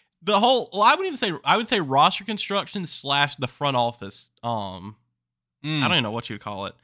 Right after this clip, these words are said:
Speaker 2: Coach.
Speaker 1: Chicanery? I don't, I don't know, because obviously there was issues in the front office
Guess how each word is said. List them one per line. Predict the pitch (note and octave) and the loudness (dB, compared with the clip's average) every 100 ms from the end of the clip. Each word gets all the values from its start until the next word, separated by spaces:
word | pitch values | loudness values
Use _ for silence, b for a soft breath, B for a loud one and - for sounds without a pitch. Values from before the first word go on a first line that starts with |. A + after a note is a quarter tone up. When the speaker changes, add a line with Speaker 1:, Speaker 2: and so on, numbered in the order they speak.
| - | -8
Speaker 2:
Coach. | B2 A2+ - | -8 -6 -6
Speaker 1:
Chicanery? | - D#3+ G3+ C4 E4 C4 - | -2 2 2 2 0 -4 0
I | F3+ | -2
don't, | - | 2
I | F3 | 0
don't | E3+ | 2
know, | D#3 B2 | 2 0
because | B2 C#3 C3+ | -4 -8 -4
obviously | C#3+ F#3+ F#3+ - D3 | 0 0 0 -4 -4
there | C3+ | -4
was | B2 | -4
issues | B2+ C#3 B2 | -6 -4 -6
in | |
the | A2+ | -8
front | - A2 | -8 -8
office | G#2 A2 B2+ - | -6 -8 -10 -12